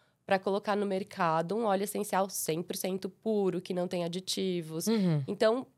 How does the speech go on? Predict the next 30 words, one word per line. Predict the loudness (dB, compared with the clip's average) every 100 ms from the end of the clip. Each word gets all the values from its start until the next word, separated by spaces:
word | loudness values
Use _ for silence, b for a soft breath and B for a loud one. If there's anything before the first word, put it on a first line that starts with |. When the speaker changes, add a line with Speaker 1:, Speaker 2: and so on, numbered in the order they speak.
| _
Speaker 1:
assim, | -2 0 0
se | -2 -10 -2 0
a |
gente | 2 -2 0
tem | 0
um | 0
produto | 0 2 2 0 -4
que | -2
talvez | 0 2 0
tenha | 0 2 2
algum | 2 0 -2
tipo | -2 -4 -6
de | -6 -4 -6 -4
contaminação | -4 0 2 2 2 0 2 4
Speaker 2:
Uhum. | 6 8 6 6 6 6 2 0
Speaker 1:
ou | -2
de | 0
algum | 0 0
aditivo, | -2 -4 -4 -2 -2 -4
pode | -2 0 0 2
causar, | 2 4 4 4
sim, | 2 0 0 -2 -4 -10 _ _ -2
algum | 0 2 -2
tipo | -2 -6 -6
de, | -4 -2 -2 -2 -2 -2 -4 -6 -14 _ _ _
de | -10 -6 -4 -2 -2 -4 -6 -4
questão | -2 0 0 -2
pra | 2 4
alguém. | 6 6 6
Speaker 2:
Uhum. | 2